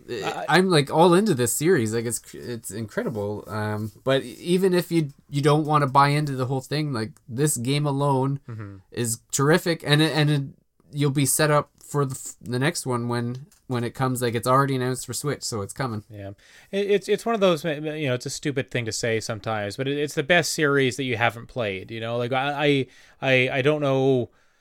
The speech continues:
Speaker 2: what it is about this game, what, what this game is, or that maybe the marketing was just, just behind or something. Like, some of these games came to the West later than maybe they, they should have, or didn't come at a great time. I don't know. I, I, I understand that Falcom, c-, they kinda do all the, a lot of their stuff in-house,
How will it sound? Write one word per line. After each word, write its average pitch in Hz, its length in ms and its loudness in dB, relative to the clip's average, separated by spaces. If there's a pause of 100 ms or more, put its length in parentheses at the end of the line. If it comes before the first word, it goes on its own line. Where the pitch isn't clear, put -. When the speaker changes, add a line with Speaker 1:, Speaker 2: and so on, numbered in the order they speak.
(260)
Speaker 2:
what 147 180 4
it 131 80 4
is 131 140 2
about 135 180 -2
this 127 180 -4
game, 135 280 2
what, 135 180 -4
what 139 160 -4
this 123 160 -6
game 135 260 -2
is, 131 240 0
or 120 80 0
that 123 220 0
maybe 120 180 -2
the 110 80 -6
marketing 120 680 -2
was 113 160 -4
just, - 180 -8
just - 180 -12
behind 120 380 -2
or 110 40 -6
something. 120 340 -4
Like, 127 120 -12
some 120 140 -4
of - 20 -6
these 110 140 -4
games 110 260 -6
came 117 220 -6
to 107 60 -8
the 107 80 -4
West 107 340 -4
later 120 680 0
than 120 180 -4
maybe 120 240 -2
they, 113 380 0
they 117 240 -8
should 123 180 -8
have, 117 160 -4
or 110 60 -2
didn't 107 200 -10
come 110 160 -6
at 107 60 -4
a 104 40 -4
great 110 260 -4
time. 113 320 -4
I 107 40 -2
don't 113 160 -6
know. 120 360 -2 (260)
I, 151 80 2
I, 170 160 0
I 208 220 2
understand 196 340 4
that 131 80 2
Falcom, 135 640 4
c-, 156 60 -2
they 135 100 0
kinda 143 200 -2
do 123 160 0
all 131 120 4
the, 135 240 -2
a - 0 -
lot 127 180 2
of 120 60 -2
their 113 80 -4
stuff 120 220 -2
in-house, 120 640 -2